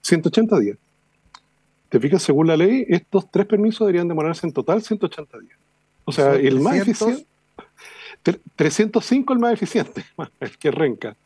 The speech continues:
Speaker 1: El promedio es cuatro sesenta y cinco. Ese es el promedio de la región metropolitana.
Speaker 2: Más del doble.
Speaker 1: Más del doble. En donde los peores datos están, déjame ver, en Huechuraba, te fijas que se demora seiscientos ochenta y cuatro días, San Joaquín, Quinta Normal, Conchalí.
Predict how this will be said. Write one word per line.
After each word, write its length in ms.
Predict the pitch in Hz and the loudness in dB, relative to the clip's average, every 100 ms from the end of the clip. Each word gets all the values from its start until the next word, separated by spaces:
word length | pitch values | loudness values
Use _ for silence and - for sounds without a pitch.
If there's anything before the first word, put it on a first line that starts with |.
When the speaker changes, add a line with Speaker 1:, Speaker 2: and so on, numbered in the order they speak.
| _ _ - _ - | _ _ -20 _ 0
Speaker 1:
El 160 | 139 131 | 0 4
promedio 560 | 156 175 254 294 302 | 2 4 2 0 0
es 160 | 190 202 | 0 0
cuatro 260 | - 226 226 | -2 -2 -2
sesenta 380 | 208 196 160 139 | -4 -6 -6 -4
y 20 | |
cinco. 360 | 127 104 - _ _ _ | -6 -8 -12 _ _ _
Ese 60 | - | -6
es 100 | 165 | -2
el 100 | 185 | -2
promedio 260 | 156 156 151 | 0 0 0
de 60 | |
la 120 | 151 131 | -2 -4
región 160 | 143 | -4
metropolitana. 560 | 139 127 117 - - - _ _ | -6 -4 -4 -4 -8 -16 _ _
Speaker 2:
Más 200 | 151 190 | -10 -8
del 160 | 202 160 | -8 -8
doble. 480 | 165 202 180 117 92 - _ _ _ _ _ - | -4 -4 -6 -10 -12 -20 _ _ _ _ _ -4
Speaker 1:
Más 240 | 170 147 139 | 0 2 2
del 140 | 127 | 0
doble. 280 | 104 92 - - | -2 -12 -12 -2
En 260 | 160 190 190 | 2 2 2
donde 240 | 214 202 | 0 0
los 120 | 175 | -2
peores 360 | - 247 269 - | -2 -2 -2 -2
datos 380 | 247 254 277 240 | -4 -4 -6 -6
están, 500 | _ - 190 202 185 | _ -4 -4 -2 -4
déjame 380 | - 156 143 | -6 -6 -4
ver, 140 | 107 92 | -4 -4
en 100 | 131 | -2
Huechuraba, 480 | 127 120 120 113 220 - _ _ _ _ _ _ _ _ _ _ _ - | -2 -2 -4 -2 -4 -8 _ _ _ _ _ _ _ _ _ _ _ -10
te 100 | 120 | -4
fijas 200 | 120 151 | -2 -2
que 60 | |
se 100 | 139 | -4
demora 360 | 107 117 127 120 | -4 0 0 0
seiscientos 520 | - 147 - 127 123 | -4 -6 -2 0 -2
ochenta 220 | - 104 | -4 -6
y 20 | |
cuatro 300 | - 135 180 | -2 0 0
días, 220 | 123 123 190 _ - - | 0 -2 -6 _ -20 -12
San 180 | - 139 | -2 -2
Joaquín, 540 | 135 127 180 220 233 220 | 0 -2 2 0 0 -4
Quinta 280 | - 147 135 | -4 -2 0
Normal, 380 | 127 117 196 226 | -2 -4 -4 -4
Conchalí. 460 | 202 175 131 95 | -6 -6 -6 -6